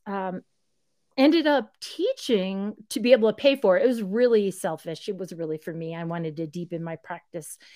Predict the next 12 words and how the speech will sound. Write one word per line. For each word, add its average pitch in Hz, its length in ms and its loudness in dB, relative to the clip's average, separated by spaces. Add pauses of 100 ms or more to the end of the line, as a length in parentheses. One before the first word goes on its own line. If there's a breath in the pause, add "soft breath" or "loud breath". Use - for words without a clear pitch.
(260 loud breath)
and 190 160 0
find, 180 840 -4
d-, 240 220 0
you 214 120 2
know, 180 220 -4
and 190 100 -2
discover 175 460 -2
the 175 160 0
other 160 160 -2
limbs 156 400 -4
of 147 140 -4
yoga. 156 420 -2